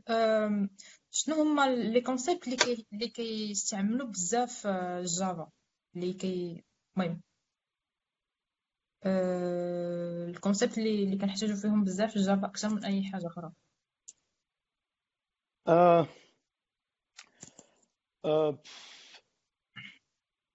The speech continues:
Speaker 2: آه، برينسيبالمون كيما قلت من الاول انتربرايز وورد، ملي كيوليو عندك بزاف ديال لي زوتيليزاتور خصك شي حاجه صحيحه اللي تراني لابليكاسيون ديالك. دونك
Speaker 1: مم.
Speaker 2: ابار الا عندك اون ايكيب بحال فيسبوك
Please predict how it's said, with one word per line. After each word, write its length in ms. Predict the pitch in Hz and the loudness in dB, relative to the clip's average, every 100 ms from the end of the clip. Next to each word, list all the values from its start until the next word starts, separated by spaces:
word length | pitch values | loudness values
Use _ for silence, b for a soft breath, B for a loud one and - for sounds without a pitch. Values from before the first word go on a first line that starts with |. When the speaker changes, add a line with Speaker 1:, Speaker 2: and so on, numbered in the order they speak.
| _ _ _ _ _ _ _ _ _ _ _ _ _ _ _ _ _ _ _ _ _ _ | _ _ _ _ _ _ _ _ _ _ _ _ _ _ _ _ _ _ _ _ _ _
Speaker 2:
آه، 680 | 190 180 170 165 160 165 175 | 0 4 6 6 4 2 -4
برينسيبالمون 760 | - - 202 202 185 185 180 175 | -10 -2 -2 -2 0 2 2 0
كيما 260 | 170 165 | 0 2
قلت 320 | 165 156 147 | 2 0 -4
من 80 | 151 | -6
الاول 300 | 156 156 151 | -2 0 0
انتربرايز 640 | 151 131 143 - 147 135 135 | -2 -6 -8 2 2 2 2
وورد، 300 | 170 196 175 _ | 2 2 -2 _
ملي 220 | 151 143 | -6 -4
كيوليو 320 | 139 151 139 127 | -4 -2 0 0
عندك 300 | 139 143 - | 0 -4 -6
بزاف 560 | - - 160 156 131 | -10 2 6 6 4
ديال 400 | 120 131 127 120 - | 0 2 2 -2 -4
لي 120 | 131 | -4
زوتيليزاتور 720 | 120 117 127 117 123 - 131 | -4 -4 -4 -2 -2 0 -2
خصك 240 | 113 - - | -2 -12 -12
شي 140 | - | -8
حاجه 180 | 120 123 | -4 -4
صحيحه 380 | 120 - 139 131 | -4 0 0 0
اللي 120 | 127 | -2
تراني 260 | 120 120 117 | -2 -4 -4
لابليكاسيون 560 | 113 120 113 - 117 | -6 -6 -8 -10 -10
ديالك. 280 | 113 113 - _ _ _ _ _ _ | -8 -10 -12 _ _ _ _ _ _
دونك 180 | 131 139 | -4 0
Speaker 1:
مم. 100 | 196 | 0
Speaker 2:
ابار 340 | 196 190 170 | 4 6 6
الا 100 | 165 | 6
عندك 280 | 147 143 - | 4 0 -2
اون 100 | 151 | 0
ايكيب 280 | 147 147 143 | 0 -2 -4
بحال 180 | - 135 | -2 -2
فيسبوك 540 | 143 131 135 180 - | -2 -2 0 0 -2